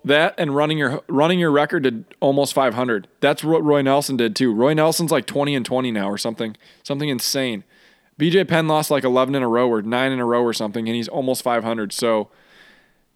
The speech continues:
Diego's not close to that. Diego's, like, thirty-five and twelve, but he, he's got a long way to go to get to that, that situation. But I, I definitely see your point. If you lose too many fights in a row,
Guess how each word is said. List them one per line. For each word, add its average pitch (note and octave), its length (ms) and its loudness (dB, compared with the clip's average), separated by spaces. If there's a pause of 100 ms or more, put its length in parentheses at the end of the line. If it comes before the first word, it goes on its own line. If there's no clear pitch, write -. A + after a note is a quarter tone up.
(320)
Diego's G#3+ 340 4
not F3 180 2
close D#3 200 2
to C3+ 80 -2
that. A2 160 2
Diego's, D3+ 300 2
like, D3+ 160 0
thirty-five C#3 420 2
and G#2+ 80 -6
twelve, A2+ 420 -2
but A#2+ 220 -2
he, C#3 140 -6 (100)
he's C#3 220 -2
got F3+ 160 4
a F3 40 4
long D#3+ 240 2
way D3 100 0
to C3 60 2
go B2+ 200 2
to A#2+ 80 0
get A#2+ 140 0
to A#2+ 80 -4
that, B2 340 2
that D3+ 360 0 (840)
situation. F3 540 0
But D3+ 100 2
I, C#3+ 480 -2
I D#3 60 4
definitely E3+ 360 0
see E3+ 140 0
your D3+ 100 2
point. C#3+ 320 -2
If C3 140 -6
you D#3 100 2
lose E3+ 220 4
too D#3+ 140 -2
many D3+ 160 0
fights C3 260 2
in B2+ 80 -4
a - 20 0
row, B2+ 220 2